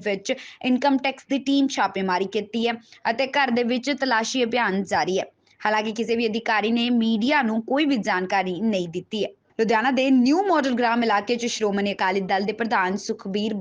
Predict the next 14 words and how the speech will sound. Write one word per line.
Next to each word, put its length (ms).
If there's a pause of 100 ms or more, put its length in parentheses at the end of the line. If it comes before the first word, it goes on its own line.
ਬਾਦਲ 380
ਵੱਲੋਂ 280
ਦੋ 180
ਹਜ਼ਾਰ 240
ਚੌਵੀ 360
ਚੋਣਾਂ 400
ਲਈ 220 (360)
ਐਲਾਨੇ 420
ਉਮੀਦਵਾਰ 540
ਵਿਪਨ 380
ਸੂਦ 380 (120)
ਕਾਕਾ 420
ਦੇ 140 (160)
ਘਰ 220